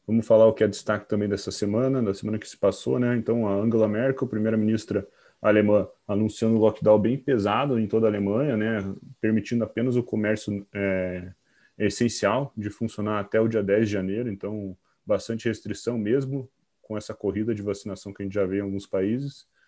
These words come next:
É, um episódio rolando a respeito da sucessão da presidência da Câmara dos Deputados, né? Então, o Rodrigo Maia, inclusive, já criando uma ala de coalizão contra um nome do governo, que é o de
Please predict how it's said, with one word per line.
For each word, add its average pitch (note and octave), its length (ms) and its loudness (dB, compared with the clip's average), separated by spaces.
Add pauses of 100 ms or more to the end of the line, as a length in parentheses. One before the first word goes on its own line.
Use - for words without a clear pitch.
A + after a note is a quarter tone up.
(380)
É, G#2 480 -2 (260)
um A#2+ 160 2
episódio A#2+ 480 2
rolando A2 520 4
a - 20 6
respeito G#2+ 600 -2
da G2 160 2
sucessão B2+ 680 -4 (220)
da G#2+ 100 -2
presidência A2 520 -2
da G#2 100 0
Câmara G#2+ 240 -2
dos G2 140 -4
Deputados, B2 440 -8
né? A#2+ 140 -6
Então, A2 200 -6
o - 20 -6
Rodrigo G#2+ 280 -6
Maia, G#2+ 180 -8
inclusive, A2 420 -4
já G#2+ 180 -2 (360)
criando A#2 280 -2
uma A2+ 140 0
ala A2+ 220 0
de G#2+ 80 -4
coalizão A#2+ 580 0
contra C#3+ 400 -4
um C#3 120 2
nome A2+ 240 2
do A2 100 0
governo, G#2+ 500 0
que - 140 -10
é G#2 40 2
o G2 40 2
de G2+ 120 0